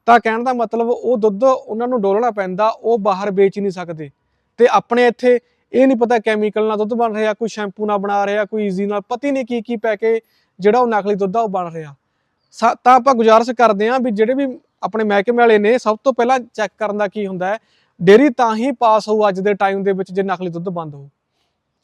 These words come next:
ਜਿਹੜੇ ਵੀ ਭਰਾ ਦੁੱਧ ਮੁੱਲ ਲੈਂਦੇ ਨੇ ਪੰਜ ਸੱਤ ਰੁਪਏ ਪਿੱਛੇ, ਇਹ ਨਾ ਕਰੋ ਵੀ ਦੁੱਧ ਮਹਿੰਗਾ ਆ ਰਿਹਾ, ਤੁਹਾਨੂੰ, ਤੁਹਾਡੇ ਮੂੰਹ ਦੇ ਵਿੱਚ ਚੰਗਾ ਅਸਲੀ ਦੁੱਧ ਪੈ ਰਿਹਾ। ਤਾਂ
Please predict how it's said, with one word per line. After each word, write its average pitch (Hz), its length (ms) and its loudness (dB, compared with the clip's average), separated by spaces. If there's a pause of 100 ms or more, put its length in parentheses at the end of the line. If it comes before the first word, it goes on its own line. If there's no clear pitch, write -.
(220)
ਜਿਹੜੇ 196 240 2
ਵੀ 285 100 2
ਭਰਾ 262 220 4
ਦੁੱਧ 220 200 0
ਮੁੱਲ 220 260 0
ਲੈਂਦੇ 214 240 -2
ਨੇ 220 80 0
ਪੰਜ 214 260 -4
ਸੱਤ 220 200 -4
ਰੁਪਏ 220 220 -2
ਪਿੱਛੇ, 220 340 0
ਇਹ 247 40 2
ਨਾ 247 100 0
ਕਰੋ 220 180 -2
ਵੀ 214 80 -2
ਦੁੱਧ 190 280 -6
ਮਹਿੰਗਾ 196 320 -2
ਆ 196 80 0
ਰਿਹਾ, 165 200 -8 (420)
ਤੁਹਾਨੂੰ, 220 320 0
ਤੁਹਾਡੇ 214 280 0
ਮੂੰਹ 220 220 -2
ਦੇ 262 80 -2
ਵਿੱਚ 233 160 -4
ਚੰਗਾ 208 360 0
ਅਸਲੀ 202 180 -4
ਦੁੱਧ 185 200 -4
ਪੈ 196 200 -2
ਰਿਹਾ। 165 220 -12 (760)
ਤਾਂ - 80 -20